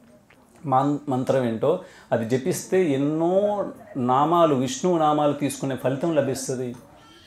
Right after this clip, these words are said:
అయితే కృష్ణ ఏం చెప్పారు భగవద్గీతలో,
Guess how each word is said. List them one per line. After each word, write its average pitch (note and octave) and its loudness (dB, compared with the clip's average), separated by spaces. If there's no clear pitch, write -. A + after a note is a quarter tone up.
అయితే F3 4
కృష్ణ E3 2
ఏం A3 6
చెప్పారు F3+ 4
భగవద్గీతలో, D3+ 8